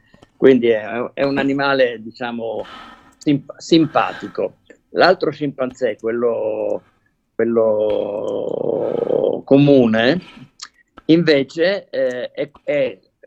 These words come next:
quello in cui si è verificato almeno una volta nella storia,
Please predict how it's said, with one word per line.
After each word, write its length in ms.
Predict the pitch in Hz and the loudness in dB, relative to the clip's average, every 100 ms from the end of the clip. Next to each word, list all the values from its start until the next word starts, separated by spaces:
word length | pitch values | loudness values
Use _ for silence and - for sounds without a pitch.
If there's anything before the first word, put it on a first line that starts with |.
| _ _ - | _ _ -8
quello 380 | 139 147 127 117 | -4 -2 -2 -6
in 140 | 117 | -8
cui 280 | 139 151 135 | -4 -2 -2
si 220 | - 139 | -4 -2
è 100 | 139 | 0
verificato 640 | 123 120 117 135 127 120 | 0 -4 -6 -2 -2 -2
almeno 340 | 110 120 143 143 | -4 -2 -2 -2
una 180 | 117 117 | -2 2
volta 380 | 127 127 123 | 4 4 2
nella 220 | 104 104 107 | -8 -6 -8
storia, 580 | - 131 127 98 98 | 2 4 4 2 -14